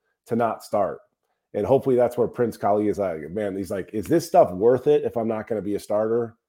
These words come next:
Um, and I think that's a healthy conversation for him to have kinda with himself or even maybe with Coach Bayless, like I did, Coach Marotti. But yeah, the light bulb, it's like, "Dude,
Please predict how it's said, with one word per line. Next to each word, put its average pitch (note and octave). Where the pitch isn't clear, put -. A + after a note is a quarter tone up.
Um, G2
and G#2
I G#2
think G#2
that's G#2+
a G2
healthy A2
conversation G2
for F2
him F2+
to F2
have G#2
kinda F#2+
with G#2+
himself G2+
or G2+
even G2
maybe G#2
with F#2+
Coach G#2
Bayless, G#2+
like F#2
I G2+
did, F#2+
Coach G2
Marotti. F2+
But G#2+
yeah, A2+
the F#2
light A#2
bulb, A2+
it's G#2
like, G2+
"Dude, B2